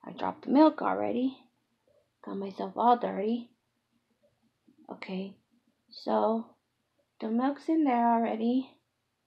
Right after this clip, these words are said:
The way I grab my bottles,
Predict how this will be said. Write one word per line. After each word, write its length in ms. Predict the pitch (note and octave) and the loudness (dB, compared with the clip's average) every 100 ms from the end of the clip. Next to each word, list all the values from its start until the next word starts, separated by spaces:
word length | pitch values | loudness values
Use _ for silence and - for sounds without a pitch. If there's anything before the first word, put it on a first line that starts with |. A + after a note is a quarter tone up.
| _ _ _ _ _ _ _ _ _ _ _ _ _ - - - | _ _ _ _ _ _ _ _ _ _ _ _ _ -20 -14 -8
The 80 | G#3 | 0
way 240 | A#3+ - | 0 0
I 220 | F3 A3+ C4 | 0 0 0
grab 340 | C4+ C4+ C4+ | -2 -2 2
my 180 | C4 C4+ | 2 2
bottles, 600 | C4 C4 C4 C4 C4 - | 0 0 0 0 -2 -10